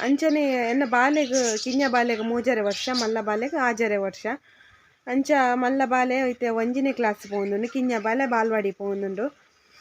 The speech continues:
ಬೊಕ ಯಾನ್ ಏತ್ ಕಲ್ದೆ ಅಂದ್ ಕೇಂದೆರ್. ಇರ್ ಏತ್ ಕಲ್ದರ್ ಪಂದ್. ಆ, ಯಾನ್ ಸೆಕೆಂಡ್ ಪಿ ಯು ಸಿ ಮುಟ ಪೋತೆ. ಸೆಕೆಂಡ್ ಪಿ ಯು ಸಿ ಪೋದು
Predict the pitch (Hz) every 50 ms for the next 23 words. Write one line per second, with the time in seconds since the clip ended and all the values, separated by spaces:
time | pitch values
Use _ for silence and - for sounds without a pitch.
0 | - _ _ _ - 262 254 262 254 - 302 285 277 269 254 247 233 233 226 220
1 | 196 - - - - - - - - - - - - - - - - - 240 247
2 | 262 302 330 330 320 302 294 294 - 262 254 262 247 254 254 220 240 233 226 220
3 | 208 - 247 254 220 208 185 190 180 190 220 240 262 - - 247 226 262 254 262
4 | 277 - 302 262 262 254 240 220 202 202 202 196 185 196 190 196 190 190 208 254
5 | - - - - - - - - - - - _ _ - 240 240 240 240 233 233
6 | 240 240 240 240 247 277 330 330 330 320 311 294 285 269 254 233 226 - - -
7 | 269 247 233 - 320 320 320 294 294 277 269 269 262 - 262 247 233 214 - 226
8 | 226 269 285 277 269 - 233 285 349 - - - - - - - - - - -
9 | - - 277 269 320 311 311 302 262 269 277 269 254 - 254 220 226 254 247 226
10 | 311